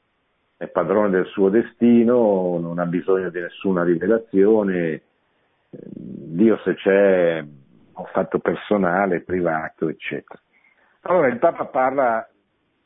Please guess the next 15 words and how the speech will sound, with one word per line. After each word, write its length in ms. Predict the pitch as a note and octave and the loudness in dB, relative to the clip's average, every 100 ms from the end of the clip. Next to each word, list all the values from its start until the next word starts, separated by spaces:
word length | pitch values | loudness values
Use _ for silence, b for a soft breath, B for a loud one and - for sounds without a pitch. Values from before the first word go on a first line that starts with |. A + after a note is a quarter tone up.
| _ | _
o, 760 | - - _ _ _ F#2+ - G2+ | -20 -20 _ _ _ -20 -14 -12
o 180 | G#2+ | -10
meglio, 300 | G2 E2+ F2 - | -8 -8 -12 -20
cioè 140 | - E2+ | -14 -12
la 100 | E2+ | -12
congregazione 720 | F2+ F2+ G2 - - C3 G#2+ | -8 -4 -2 -2 0 0 2
della 260 | A#2 A#2+ A#2 | 0 0 0
fede 240 | D3 C#3 | 0 2
parte 260 | A#2 A#2 A#2 | 0 -2 -2
da 80 | |
questo 260 | F#2 G2 G#2 | -4 -8 -10
presupposto, 540 | - E2 - A2+ - | -14 -12 -4 -6 -6
cioè 180 | F2 G2 | -12 -10
il 140 | - - | -10 -4
cristiano 760 | C#3+ C#3 D3+ E3 F#3 B2 - | -4 0 0 2 2 0 -4